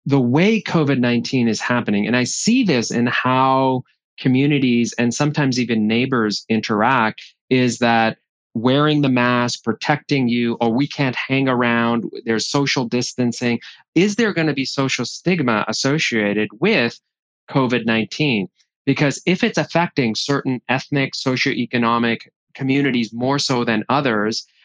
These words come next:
are there gonna be social stigmas associated with it? So I think that certain communities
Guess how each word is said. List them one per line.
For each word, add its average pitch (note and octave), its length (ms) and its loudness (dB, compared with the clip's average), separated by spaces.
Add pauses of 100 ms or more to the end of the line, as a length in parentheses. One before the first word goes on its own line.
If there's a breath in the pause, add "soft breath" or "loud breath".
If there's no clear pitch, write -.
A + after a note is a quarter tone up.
(120)
are C3+ 160 4
there D3 120 2
gonna B2+ 180 0
be A#2+ 100 0
social A2+ 360 -4
stigmas D3 640 -2
associated G#2 680 -2
with A2 180 -2
it? A#2+ 160 -2 (180 loud breath)
So C#3 360 2
I E3+ 240 2
think A2 520 -2 (340)
that B2+ 300 2
certain A3+ 440 0
communities A2 680 0